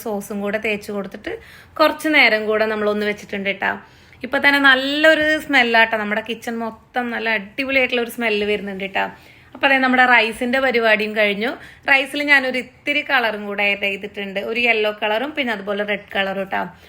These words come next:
പിന്നെ അതിന് ശേഷം കുറച്ച് പച്ചമുളകും കൂടെ കുത്തിവെച്ചു. അങ്ങനെ അതെ നമ്മുടെ ചിക്കൻ്റെ പരിപാടിയും കൂടെ കഴിഞ്ഞ് എല്ലാം സെറ്റായി എടുത്തിട്ടുണ്ട് ട്ടോ. അത്യാവശ്യം നന്നായി മൊരിഞ്ഞിട്ടുണ്ട്, മേലെ ആ ഒരു സോസിൻ്റെ ഗ്ലേസിങ്ങും എല്ലാം വന്ന്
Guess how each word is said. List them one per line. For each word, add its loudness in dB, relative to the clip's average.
പിന്നെ 2
അതിന് 0
ശേഷം 0
കുറച്ച് -2
പച്ചമുളകും -6
കൂടെ -2
കുത്തിവെച്ചു. -4
അങ്ങനെ 4
അതെ 6
നമ്മുടെ -2
ചിക്കൻ്റെ -4
പരിപാടിയും 0
കൂടെ -2
കഴിഞ്ഞ് 0
എല്ലാം 0
സെറ്റായി 0
എടുത്തിട്ടുണ്ട് -6
ട്ടോ. -2
അത്യാവശ്യം -2
നന്നായി 0
മൊരിഞ്ഞിട്ടുണ്ട്, -2
മേലെ 8
ആ 4
ഒരു -6
സോസിൻ്റെ -2
ഗ്ലേസിങ്ങും -4
എല്ലാം 2
വന്ന് -4